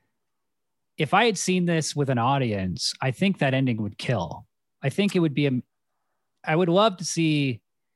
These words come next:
The Maddening with a sold out crowd.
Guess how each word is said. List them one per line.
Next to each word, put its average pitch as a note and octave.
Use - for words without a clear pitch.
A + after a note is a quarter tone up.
The D3
Maddening A#2
with C3
a B2
sold A#2
out G#2
crowd. -